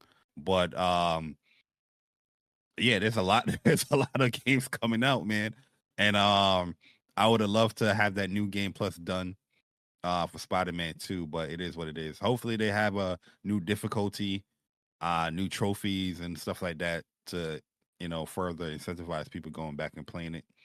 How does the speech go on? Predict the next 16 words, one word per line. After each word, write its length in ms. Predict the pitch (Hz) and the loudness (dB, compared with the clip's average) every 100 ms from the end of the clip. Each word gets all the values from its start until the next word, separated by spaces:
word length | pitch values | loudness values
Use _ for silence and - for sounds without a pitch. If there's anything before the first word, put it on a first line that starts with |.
| _ _ - | _ _ -10
Um, 460 | 78 76 73 71 69 | -6 -4 -6 -8 -6
but 180 | 85 76 | -4 0
I 100 | 95 | 0
love 260 | 95 85 | 0 -4
Spider-Man 420 | - 90 90 87 | -4 -4 -4 -6
two, 220 | - 98 90 | -8 -8 -8
so 160 | 87 | -6
I 140 | 76 87 | -4 -2
will 200 | 104 107 | -2 -2
go 180 | 101 | -2
back 160 | 95 95 | -2 -2
when 120 | 90 | -4
the 100 | 90 | -8
update 240 | - 95 - | -6 -8 -8
come, 160 | 90 | -8
but 200 | 82 78 | -6 -8